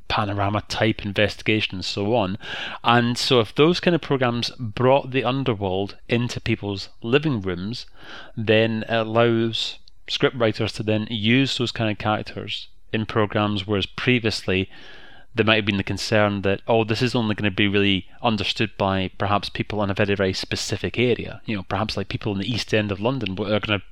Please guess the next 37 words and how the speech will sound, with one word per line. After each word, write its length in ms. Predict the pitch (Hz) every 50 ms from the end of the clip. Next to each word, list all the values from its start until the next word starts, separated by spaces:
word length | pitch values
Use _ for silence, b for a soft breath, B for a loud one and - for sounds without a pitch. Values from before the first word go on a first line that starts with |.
| - -
sort 160 | - 104 -
of 40 | -
pick 200 | - 120 - -
up 100 | 101 -
on 80 | 104
who 320 | 90 - 127 120 107 104 98 - B B B B B B B
these 140 | - 110
people 260 | - - 113 107 101 101
are 20 |
supposed 280 | - - - 107 92 -
to 80 | -
be, 280 | 98 156 147 120 123 131 B B B B B B B
but 280 | 117 104 110 117 110 -
people 320 | - 120 - - 110 104
up 140 | 104 - -
in 220 | 98 95 90 90
Shetland, 600 | - - 113 147 180 - - 113 110 113 135 135
you 120 | - 147 120
know, 120 | 113 117
they're 80 | 127 127
not 120 | 123 127
gonna 120 | 131 117
have 40 | 117
a 40 | 123
clue. 300 | - - - 196 131 98 - B B B B B B B
And 160 | 123 120 117
through 260 | - - 143 160 170
all 140 | 165 147 127
those 180 | 117 117 110
type 240 | - - 113 101 -
of 60 | -
programs, 520 | - - 107 92 85 - 90 90 92 95 -
Walden 280 | 98 98 95 101 92
Action 240 | 90 95 - - -
and 80 | 98 -
so 240 | - - 98 95 95
on, 100 | 95